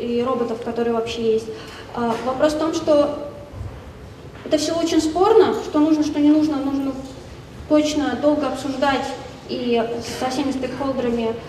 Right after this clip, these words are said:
к чему может привести какой-то законопроект. Вот. У нас,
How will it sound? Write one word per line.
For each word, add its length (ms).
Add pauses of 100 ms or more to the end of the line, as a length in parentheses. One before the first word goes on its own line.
(180)
к 20
чему 260
может 220
привести 320
какой-то 320
законопроект. 680 (1120)
Вот. 280 (120)
У 60
нас, 440